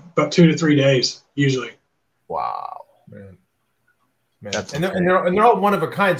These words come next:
Speaker 3: Are you, are you, i-, is it, uh, I'm assuming you have a line of, uh, I know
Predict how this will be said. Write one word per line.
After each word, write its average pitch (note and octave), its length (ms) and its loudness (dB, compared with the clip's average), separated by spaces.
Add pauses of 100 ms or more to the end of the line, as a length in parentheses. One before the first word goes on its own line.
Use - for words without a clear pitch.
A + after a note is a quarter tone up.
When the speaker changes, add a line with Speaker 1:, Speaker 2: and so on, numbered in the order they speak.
(120)
Speaker 3:
Are D#3 100 -4
you, D#3 160 -4
are E3 120 2
you, D3 320 -6 (120)
i-, E3 40 -12
is D#3+ 300 -8
it, D3 140 -12 (280)
uh, C3+ 100 -12 (200)
I'm C#3 180 -10
assuming G3 380 -2
you D#3+ 80 0
have D3+ 100 -2
a C#3+ 40 -2
line C#3 380 -4
of, A#2+ 240 -2
uh, A#2+ 60 0
I A#2 180 -2
know D#3 120 -2